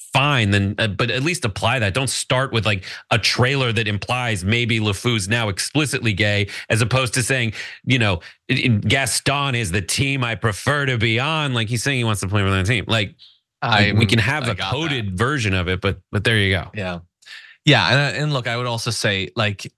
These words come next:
Speaker 2: it, it sucks that when we want a bill to be passed or when we, we want a change to be made, we have to spend years persuading people of it. They don't, they don't have to do that. Like,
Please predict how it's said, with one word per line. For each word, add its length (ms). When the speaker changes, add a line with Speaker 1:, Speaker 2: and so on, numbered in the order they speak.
Speaker 2:
it, 240
it 280
sucks 500
that 320
when 240
we 180
want 300
a 80
bill 260
to 80
be 140
passed 360
or 60
when 160
we, 140
we 240
want 260
a 60
change 500
to 100
be 120
made, 340
we 300
have 300
to 200
spend 540
years 640
persuading 540
people 180
of 100
it. 120
They 140
don't, 320
they 100
don't 180
have 280
to 60
do 260
that. 260
Like, 240